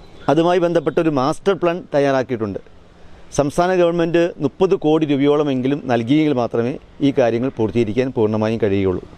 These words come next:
എന്നാൽ പോലും ഈ മൂന്ന് കോടി രൂപയിൽ നിന്ന് ഏകദേശം ഒരു കോടി പത്ത് ലക്ഷം രൂപ മാറ്റിവെച്ചതിന് ശേഷം ഒരു കോടി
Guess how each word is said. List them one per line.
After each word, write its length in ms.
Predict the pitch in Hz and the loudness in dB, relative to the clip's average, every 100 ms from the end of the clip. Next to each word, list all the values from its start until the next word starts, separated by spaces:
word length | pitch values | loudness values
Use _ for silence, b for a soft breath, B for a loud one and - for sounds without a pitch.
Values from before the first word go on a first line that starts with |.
| B B B B - | B B B B -2
എന്നാൽ 220 | 147 180 | 0 0
പോലും 300 | 165 185 190 | 2 0 2
ഈ 80 | 180 175 | 0 0
മൂന്ന് 240 | 165 185 196 196 | 0 2 0 2
കോടി 320 | 165 160 170 - - | 2 2 -2 -4 -2
രൂപയിൽ 260 | 135 143 143 | 0 2 0
നിന്ന് 160 | 135 120 - - B B B B - | 0 -2 -8 -18 B B B B -2
ഏകദേശം 400 | 151 156 165 175 | 0 2 0 0
ഒരു 160 | 160 165 170 | 0 0 2
കോടി 240 | 160 165 - | 2 0 -2
പത്ത് 200 | 135 156 | -4 -2
ലക്ഷം 260 | 151 143 | -4 -2
രൂപ 140 | 143 143 135 | 0 0 0
മാറ്റിവെച്ചതിന് 520 | 127 120 135 - 123 | -6 -2 -2 -2 -6
ശേഷം 400 | 117 123 - 151 - B B B - | -4 -6 -4 -8 -8 B B B 0
ഒരു 180 | 175 | 2
കോടി 340 | 214 165 160 | 2 2 0